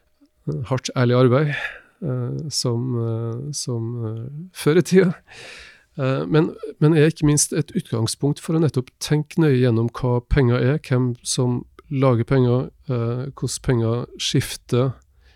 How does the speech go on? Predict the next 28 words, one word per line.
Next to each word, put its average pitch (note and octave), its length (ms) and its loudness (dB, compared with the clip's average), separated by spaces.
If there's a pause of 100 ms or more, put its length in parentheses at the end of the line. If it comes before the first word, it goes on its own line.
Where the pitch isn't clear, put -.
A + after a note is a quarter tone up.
(520)
ti-, - 260 -4
med C3 420 4
tid C3 460 -2 (180)
og C3 220 0
teknologi. B2+ 460 2 (420)
Eh, C#3 460 -2 (260)
og D3 100 0
så E3 600 -4
ga D3+ 100 0
vi B2+ 140 4
ut B2+ 100 -2
en C#3+ 100 -4
bok C3+ 280 -2
da, C#3 160 -2
Svalbard B2+ 320 -2
penger, A#2 240 0
som B2+ 240 -4
på - 100 -12
en C#3+ 80 0
måte A#2+ 160 -4
forteller A#2+ 380 -2
denne B2+ 160 2
historien B2 420 2
på - 140 -4
nynorsk B2 280 2
og B2+ 80 0
på C3 120 2
russisk. - 560 -2